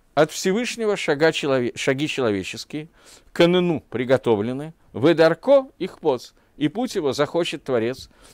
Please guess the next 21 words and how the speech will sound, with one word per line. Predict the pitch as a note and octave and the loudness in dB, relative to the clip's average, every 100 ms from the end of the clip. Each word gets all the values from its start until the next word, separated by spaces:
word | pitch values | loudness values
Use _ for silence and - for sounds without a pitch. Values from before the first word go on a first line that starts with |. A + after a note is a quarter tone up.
| _ _ | _ _
«Ки | - | -4
и | F#3 E3+ | -2 0
фоль | D3+ - B3 A#3+ - | -2 6 6 6 -4
лоэталь». | C#3+ E3+ D#3+ - E2+ D2+ | -2 -2 -2 -4 -6 -6
И | C3 | -6
то, | F#3+ G#3 | -2 -2
что | - D#3+ | 0 -2
он | C#3 | -2
будет | C3+ B2 B2+ | -4 -6 -6
делать, | C3+ A3+ A3 - | 2 2 2 -2
не | C#3 | -6
будет | C#3 D#3+ C#3 | -2 -2 -2
забрано. | G#2+ F2+ D#2+ C2+ C#2 - - _ | -2 -2 -4 -18 -20 -20 -20 _
Что | - - F#3 | -18 -2 2
после | A3+ C4 A#3+ | 4 2 0
того, | G#3+ G#3 E3+ | 0 0 0
как | A2+ - | -4 -4
шаги, | - D#3+ E3 C3+ - - _ _ _ | 0 0 0 -8 -10 -20 _ _ _
они | D3 E3+ F#3+ F3 C#3+ _ _ _ _ - - | 2 4 0 -4 -10 _ _ _ _ -16 0
принадлежат | D3+ E3+ D3+ D#3+ G3 F3+ | 2 2 2 4 4 4
человеку, | - E3 D#3+ D3+ C#3 - D#3 | 2 6 6 6 2 -2 -18